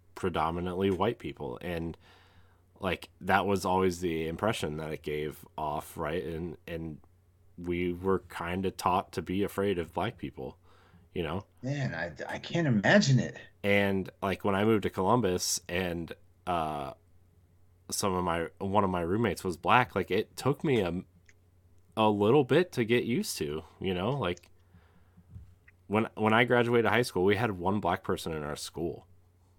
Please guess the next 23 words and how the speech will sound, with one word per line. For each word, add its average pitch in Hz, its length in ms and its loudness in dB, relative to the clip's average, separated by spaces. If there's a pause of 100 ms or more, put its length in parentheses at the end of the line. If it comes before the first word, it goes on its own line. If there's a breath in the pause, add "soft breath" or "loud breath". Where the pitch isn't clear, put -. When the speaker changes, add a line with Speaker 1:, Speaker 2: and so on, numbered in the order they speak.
(120)
Speaker 2:
Wow. 87 480 4
Speaker 1:
Like, 82 140 -6 (260)
one. 90 580 2 (1400 soft breath)
And 85 600 -2 (260)
Speaker 2:
Wow. 85 600 0 (540)
Speaker 1:
now, 87 640 -2
you 110 140 0
know, 82 240 -4
and, 82 160 -8
and 85 180 -8
it, 87 220 -8
it 82 120 -4
just 95 300 -6
took - 180 -2
me 123 60 2
a 120 80 2
long 120 240 4
time, 107 340 0
and 87 480 -2 (1400 soft breath)
I 101 500 4 (920)
have, 104 400 0 (140)
I 101 140 0
think 110 300 0